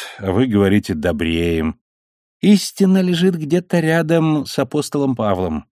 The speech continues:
Помните, иудеи знамения просят,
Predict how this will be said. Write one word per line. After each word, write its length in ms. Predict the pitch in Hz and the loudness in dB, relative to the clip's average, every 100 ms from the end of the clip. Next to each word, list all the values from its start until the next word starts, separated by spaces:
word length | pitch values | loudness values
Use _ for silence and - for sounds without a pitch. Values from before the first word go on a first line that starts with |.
| _ _ _ _ _ - | _ _ _ _ _ 2
Помните, 720 | 214 202 170 - 131 110 107 | 4 4 2 2 4 4 2
иудеи 840 | 131 139 139 123 170 180 170 160 - | 2 6 4 4 4 6 4 2 0
знамения 920 | 110 95 110 135 156 131 120 110 107 | -6 -2 2 4 4 4 4 4 2
просят, 680 | - 95 90 - 85 - - | 0 0 0 -2 -10 -12 -20